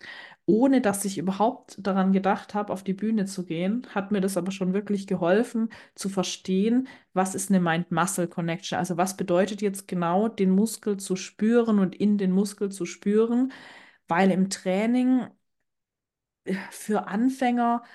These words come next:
es nicht so richtig klar wird, dass es nicht nur darum geht, ein Gewicht von A nach B zu bewegen, also den Latzug zum Beispiel,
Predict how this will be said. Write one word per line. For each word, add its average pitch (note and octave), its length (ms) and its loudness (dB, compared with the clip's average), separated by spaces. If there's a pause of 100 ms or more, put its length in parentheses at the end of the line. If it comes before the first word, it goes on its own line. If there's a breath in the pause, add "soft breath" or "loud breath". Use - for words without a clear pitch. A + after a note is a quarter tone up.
(840 loud breath)
es G3 180 -10
nicht A3+ 240 -2
so A3+ 100 -8
richtig A#3+ 540 -10
klar F#3+ 500 0
wird, C4+ 400 -2
dass G3+ 160 -4
es G3 180 -4
nicht B3+ 320 2
nur G#3 120 2
darum F#3 340 2
geht, F3+ 220 -2
ein G3 160 2
Gewicht G3 360 -2
von - 140 -8
A D#3+ 140 0
nach E3+ 180 -6
B G#3+ 220 0
zu A#3 180 -6
bewegen, A#3 400 -2
also F3+ 180 -4
den D#3+ 180 -4
Latzug F#3+ 640 0
zum A3 180 -2
Beispiel, A3 480 0